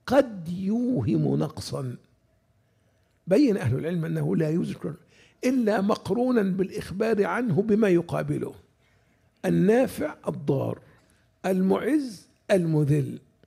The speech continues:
القابض الباسط، العفو المنتقم. ابن القيم رحمه الله يقول: إن أسماء الله تعالى منها ما يطلق عليه مفردا ومقترنا بغيره،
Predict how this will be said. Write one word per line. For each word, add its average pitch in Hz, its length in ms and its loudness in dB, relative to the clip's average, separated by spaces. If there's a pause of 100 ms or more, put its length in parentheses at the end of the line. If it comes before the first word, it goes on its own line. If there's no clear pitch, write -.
(760)
القابض 269 680 0 (320)
الباسط، 135 800 -6 (720)
العفو 269 760 0 (240)
المنتقم. 147 680 -2 (1300)
ابن 131 80 -8
القيم 143 400 -2
رحمه 123 340 -4
الله 120 200 -6
يقول: 123 380 -8 (500)
إن 262 200 4
أسماء 233 640 -4
الله 151 440 -2
تعالى 110 600 -6 (720)
منها 240 340 4
ما 226 140 0
يطلق 240 360 -4
عليه 175 500 -2 (220)
مفردا 226 680 -4
ومقترنا 180 680 0
بغيره، 127 480 -6